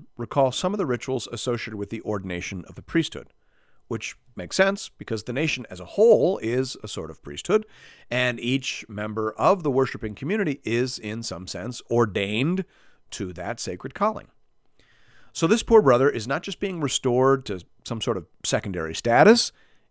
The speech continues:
he is now part of the holy nation, part of that kingdom of priests described back in Exodus nineteen, verse twenty-one.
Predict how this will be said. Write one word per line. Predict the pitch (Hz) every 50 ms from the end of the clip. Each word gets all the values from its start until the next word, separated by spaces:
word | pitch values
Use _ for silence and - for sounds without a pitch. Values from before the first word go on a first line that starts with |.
| _ _
he | - - - 95 104 131
is | 165 180 - -
now | 156 156 165 175 190 208 - _
part | - - 101 - - 147 175 175 - - - - _ -
of | 104 110 139 160 151 143 - 175
the | 165 139
holy | 165 180 185 196 196
nation, | 196 226 302 302 - - - - _
part | - - 117 131 156 190 196 - _ _
of | - 110 135 151 180 185 151 120
that | 123 123 139 139 - - _ _ _
kingdom | - - 220 220 202 214 208
of | 202 190 - _
priests | - - 220 262 269 - - - - _ - - - - _ _ _ - - - _ _ _ _
described | - - - - - - - - - 82 - -
back | - - - - -
in | - 101 90 - -
Exodus | - - - - - 101 92 87 -
nineteen, | - 82 87 87 - 139 143 110 - - _ _ _ _ _ _ _ _ _ _ _ _ _ _ _ _ _ _ _ _
verse | - 82 -
twenty-one. | - - 90 90 98 101 92 67 50